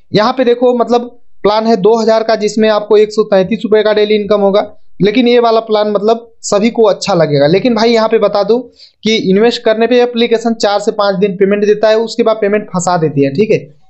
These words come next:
चार पाँच दिन में एक आध बार किसी किसी का payment दे दिए, इसलिए मैं plan के बारे में ज़्यादा नहीं बता रहा हूँ। अब यहाँ पे मैं वही चीज़ बताने वाला हूँ कि कब तक चलेगी। तो देखो इनका जो record रहा है,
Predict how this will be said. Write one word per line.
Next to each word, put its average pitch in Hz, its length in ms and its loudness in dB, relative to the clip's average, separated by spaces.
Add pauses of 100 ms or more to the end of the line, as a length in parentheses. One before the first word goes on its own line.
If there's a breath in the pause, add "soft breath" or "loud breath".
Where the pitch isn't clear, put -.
(100)
चार 196 200 0
पाँच 190 260 0
दिन 196 180 0
में 202 120 0
एक 185 240 0
आध 185 120 0
बार 190 220 0
किसी 185 200 -6
किसी 185 220 0
का 185 120 0
payment 185 340 0
दे 190 100 4
दिए, 208 420 0 (120)
इसलिए 247 260 2
मैं 254 180 2
plan 233 220 0
के 233 100 -2
बारे 214 200 2
में 208 60 -4
ज़्यादा 196 240 2
नहीं 175 340 2
बता 160 220 0
रहा 135 100 0
हूँ। 135 280 -4
अब 214 100 0
यहाँ 240 260 0
पे 254 80 2
मैं 233 300 2
वही 185 180 0
चीज़ 202 200 -2
बताने 202 280 2
वाला 202 160 2
हूँ 240 260 -2 (260 soft breath)
कि 233 200 -2
कब 240 200 0
तक 208 100 2
चलेगी। 156 380 0
तो 190 100 2
देखो 214 440 0
इनका 214 240 0
जो 240 120 2
record 214 400 0
रहा 214 160 2
है, 208 100 0